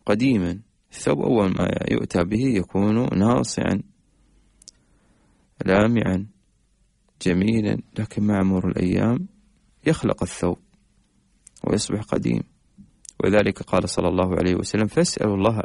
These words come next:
أن يجدد الإيمان في قلوبكم". وحديث آخر هو في صلب حديثنا، وهو قوله صلى الله عليه وسلم:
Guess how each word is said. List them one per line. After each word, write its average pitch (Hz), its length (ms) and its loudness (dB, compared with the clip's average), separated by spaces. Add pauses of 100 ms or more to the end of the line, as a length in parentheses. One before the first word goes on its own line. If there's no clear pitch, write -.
أن 90 60 -2
يجدد 90 500 -2
الإيمان 95 680 0
في 135 200 -4
قلوبكم". - 680 -6 (2000)
وحديث 156 340 0
آخر 139 400 2
هو 95 200 0
في 92 260 -2
صلب 113 360 -2
حديثنا، 90 760 -4
وهو 98 300 -4
قوله 90 380 -2
صلى 85 240 -2
الله 87 380 0
عليه 87 240 -2
وسلم: 87 600 -4